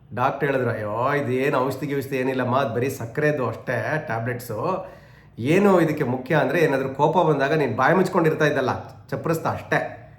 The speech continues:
ಕೋಪಕ್ಕೆ ನಿಜವಾದ ಮದ್ದು ಅಂದ್ರೆ, ಕೋಪ ಬಂದಾಗ ಯಾರ ಜೊತೆನೂ ಮಾತಾಡದೆ ಸುಮ್ನೆ ಬಾಯಿ ಮುಚ್ಕೊಂಡಿರ್ಬೇಕು ಅಷ್ಟೇ. ಈ ಔಷಧಿ ಅಷ್ಟೇ ಮಾಡಿದ್ದು, ಕೋಪ ಬಂದಾಗ ಬಾಯಿ ಮುಚ್ಕೊಂಡಿದ್ದೆ,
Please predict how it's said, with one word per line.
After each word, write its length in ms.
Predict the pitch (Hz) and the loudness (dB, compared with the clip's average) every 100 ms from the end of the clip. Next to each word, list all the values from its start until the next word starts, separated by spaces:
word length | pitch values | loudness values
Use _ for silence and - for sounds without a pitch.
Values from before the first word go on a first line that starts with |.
| - | -20
ಕೋಪಕ್ಕೆ 480 | - 151 165 190 190 | 2 2 4 0 0
ನಿಜವಾದ 500 | 151 127 143 165 160 | 0 0 4 4 4
ಮದ್ದು 320 | 131 123 151 | 0 0 2
ಅಂದ್ರೆ, 260 | 143 120 147 | 2 2 0
ಕೋಪ 340 | 151 151 160 | 0 0 2
ಬಂದಾಗ 420 | 185 156 131 120 135 151 | 2 2 2 0 0 2
ಯಾರ 180 | 120 143 | 2 0
ಜೊತೆನೂ 340 | 147 147 151 | 0 2 2
ಮಾತಾಡದೆ 440 | 120 123 131 123 | 2 0 -2 -2
ಸುಮ್ನೆ 300 | - 151 165 | -2 0 2
ಬಾಯಿ 240 | 160 123 139 | 2 2 2
ಮುಚ್ಕೊಂಡಿರ್ಬೇಕು 640 | 147 - 135 120 110 104 | 0 -2 -4 -4 -4 -8
ಅಷ್ಟೇ. 540 | 95 - 117 - - - - | -10 -8 -10 -12 -20 -20 -10
ಈ 120 | 151 156 | 2 4
ಔಷಧಿ 320 | 156 160 208 | 4 4 2
ಅಷ್ಟೇ 280 | 127 - 170 | 0 2 2
ಮಾಡಿದ್ದು, 640 | 127 120 101 - - - | 4 0 -2 -8 -14 -4
ಕೋಪ 260 | 185 190 | 0 2
ಬಂದಾಗ 300 | 156 147 143 | 2 2 0
ಬಾಯಿ 160 | 139 143 | 2 2
ಮುಚ್ಕೊಂಡಿದ್ದೆ, 840 | 151 - 147 123 123 131 226 - | 2 0 -2 -2 -2 -2 -2 -6